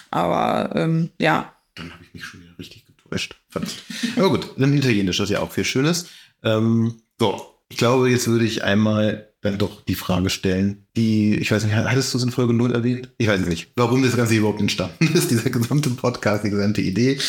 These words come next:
Speaker 2: ist, dass ich mich gefragt habe, wie halten Pasties?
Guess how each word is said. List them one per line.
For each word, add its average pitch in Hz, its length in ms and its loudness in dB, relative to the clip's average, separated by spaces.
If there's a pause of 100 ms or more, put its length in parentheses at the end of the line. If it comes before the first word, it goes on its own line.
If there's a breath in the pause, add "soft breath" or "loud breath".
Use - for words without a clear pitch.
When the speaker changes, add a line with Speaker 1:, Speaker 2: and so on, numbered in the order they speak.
(420 loud breath)
Speaker 2:
ist, 151 360 0
dass 113 120 2
ich 143 220 0
mich 127 140 0
gefragt - 400 -4
habe, 98 340 0 (160 loud breath)
wie 139 300 2
halten 95 640 0 (100)
Pasties? - 460 -4